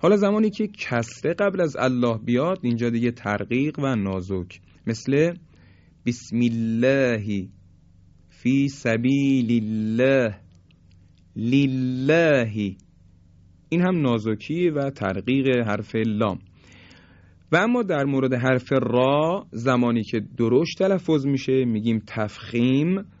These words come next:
و زمانی که نازک ادا می‌شه، می‌شه ترقیق. مورد اول زمانی است که حرف را، یعنی خود حرف را، مفتوح و یا مضموم باشه. در اینجا حرف را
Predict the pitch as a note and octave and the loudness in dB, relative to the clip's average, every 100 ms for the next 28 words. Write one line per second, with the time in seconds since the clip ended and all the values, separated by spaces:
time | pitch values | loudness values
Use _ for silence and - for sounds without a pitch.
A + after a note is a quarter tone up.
0 | _ - A2+ G#2 G#2 A2 - G2 F#2 F#2 | _ -4 -4 -2 -2 -4 -4 -4 -4 -2
1 | A#2+ - E3 F3 F3+ F3 D3 G#2 - G2+ | -4 -4 -6 -4 -6 -4 -4 -4 -4 -6
2 | G#2 - F#2 F#2 - - - - - - | -6 -6 -6 -6 -12 -14 -16 -20 -20 -20
3 | - - _ _ - F3+ G#3+ A3+ - E3+ | -20 -20 _ _ 0 2 4 2 2 0
4 | D#3 D#3 D#3 D#3 B2 B2 B2+ D3 D#3+ - | 0 2 2 0 0 -2 0 -2 -4 -6
5 | - D3+ D3 A#2+ B2 A2 - A2 G2+ A2+ | 0 2 2 0 -4 -4 -6 -6 -2 0
6 | B2 C#3 D#3+ - - _ _ - A2 G#2+ | 2 2 -2 -6 -20 _ _ -4 -2 -2
7 | G#2 - D#3 F3+ G#3 G3 F3+ - D3 C3 | -4 -4 0 2 2 2 0 0 0 2
8 | B2 A#2+ A2+ - - - - G#2 A#2 A2 | 2 2 -2 -12 -20 -20 -6 0 2 0
9 | - - D3 F#3 G#3 - G2+ G#2+ G#2+ A2+ | -6 -2 2 4 2 -2 -2 2 2 2
10 | B2 C3 - - - A2+ B2 A#2+ A#2 C3 | 0 -2 -10 -20 -8 0 2 0 0 0
11 | C#3 G2 F2 F#2+ - F#2 F2 - - - | 2 2 0 -4 -4 -8 -10 -14 -14 -2
12 | A2 G#2+ G#2 A#2 C#3+ E3+ F3 - - _ | 0 2 0 2 2 0 -4 -16 -20 _
13 | _ _ - - _ _ - A2 G#2+ A2+ | _ _ -20 -20 _ _ -4 -2 -2 -2
14 | G#2+ A2 A#2 C#3 | 0 2 2 2